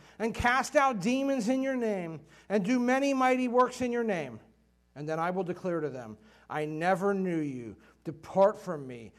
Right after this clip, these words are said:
you workers of lawlessness." Here are guys who are so convinced that they were good with God. But Jesus says, "No, in God's estimate,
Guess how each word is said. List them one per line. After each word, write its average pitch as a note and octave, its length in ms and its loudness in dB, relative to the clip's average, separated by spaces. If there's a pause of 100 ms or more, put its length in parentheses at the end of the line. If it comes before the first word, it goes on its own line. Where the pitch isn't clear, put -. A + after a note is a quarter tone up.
(120)
you D#3+ 220 -6
workers F3 720 -2 (240)
of D#3 120 -8
lawlessness." C3+ 920 -4 (920)
Here D4+ 220 -2
are G3+ 100 0
guys F#3 520 -6
who D#3 100 -18
are C#3+ 100 -20
so D4 440 2
convinced G#3 640 -4 (560)
that E3+ 140 -8
they A#3 140 2
were A#3 120 2
good G#3 260 2
with A#3 200 -2
God. A2+ 340 -6 (800)
But D3 120 -4
Jesus G3 420 -6
says, D3+ 240 -6
"No, D3 240 -8
in A#2+ 160 -16
God's D#3 400 -6
estimate, C3+ 480 -12